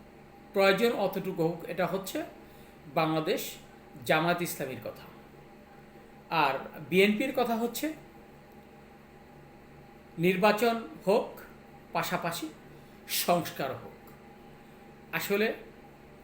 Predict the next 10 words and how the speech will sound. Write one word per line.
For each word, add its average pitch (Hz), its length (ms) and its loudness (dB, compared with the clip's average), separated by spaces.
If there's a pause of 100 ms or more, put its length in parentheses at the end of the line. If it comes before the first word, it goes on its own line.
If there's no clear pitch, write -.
(920)
বিভিন্ন 220 440 2 (1300)
দলের 170 300 6 (100)
বিভিন্ন 160 320 2 (160)
মত 160 220 2 (120)
এই 143 160 -2
মুহূর্তে 143 400 -4
আমরা 135 280 -4 (800)
যে 147 100 2 (380)
ধারণ 165 360 -2
করছি, 175 340 -4